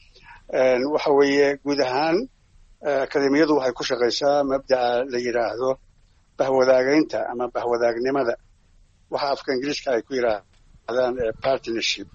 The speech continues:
Een, marka dhinacyo kala duwan bay hadda ka hor la soo gashay, een, muxuu ahaa, eh, bahwadaagnimadaas iyo is-, eh, kala saxiixashada heshiis iskaashi. Dhinacyadaas oo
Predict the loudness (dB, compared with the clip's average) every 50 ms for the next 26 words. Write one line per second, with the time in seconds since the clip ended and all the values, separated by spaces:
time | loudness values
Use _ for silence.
0 | -20 -20 _ _ -20 -12 -4 0 2 2 4 4 4 2 2 0 -2 -2 -2 -2
1 | 0 2 2 2 2 2 0 -2 -4 -6 -12 -20 -20 -20 -20 -20 _ -8 -6 -4
2 | -2 2 0 0 2 2 0 0 2 2 2 2 2 2 2 0 0 -2 -4 -8
3 | -6 -4 -2 0 2 2 0 0 -6 -14 _ _ _ _ _ _ _ _ -6 -4
4 | -2 -2 -2 -2 -2 -2 -2 -2 0 0 0 0 0 0 -2 -2 -2 0 -2 -2
5 | -2 -4 -6 -8 -4 -2 -2 0 0 -2 -2 -2 -2 -4 -4 -8 _ _ _ _
6 | _ _ _ -10 -6 -2 -2 0 0 0 0 0 -2 -2 -2 0 0 2 2 2
7 | 0 0 -2 -2 -2 2 2 2 2 2 0 -4 -4 -6 -6 -4 -4 -6 -6 -6
8 | -6 -6 -6 -6 -6 -6 -8 -8 -8 -6 -4 -4 -4 -4 -4 -4 -4 -4 -4 -4
9 | -6 -2 0 0 0 0 -2 -4 -10 _ _ _ _ _ _ _ _ _ _ _
10 | _ -6 -4 -4 -4 -4 -4 -4 -4 -4 -6 -8 -4 -2 -2 0 0 -2 -4 -6
11 | -6 -8 -10 _ _ _ _ _ _ _ _ -4 -2 0 2 2 2 4 4 2
12 | 2 0 -2 0 0 0 2 0 0 0 0 0 0 0 0 0 -2 -2 -4